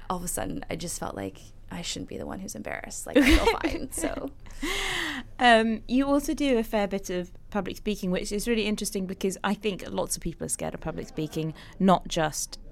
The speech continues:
Speaker 2: introverts and not just shy people. It's, it's a sort of pretty, pretty widespread phobia. Um,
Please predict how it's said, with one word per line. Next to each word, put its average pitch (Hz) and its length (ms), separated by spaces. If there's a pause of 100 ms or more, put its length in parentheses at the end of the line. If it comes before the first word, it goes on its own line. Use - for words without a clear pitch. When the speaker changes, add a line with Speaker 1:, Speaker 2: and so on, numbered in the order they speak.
(160)
Speaker 2:
introverts 156 640
and 190 160
not 165 160
just - 200
shy 180 260
people. - 440
It's, - 300
it's - 240
a 185 60
sort 190 200
of 175 120 (460)
pretty, 165 500
pretty 175 200
widespread 156 680
phobia. 170 440 (520)
Um, 185 360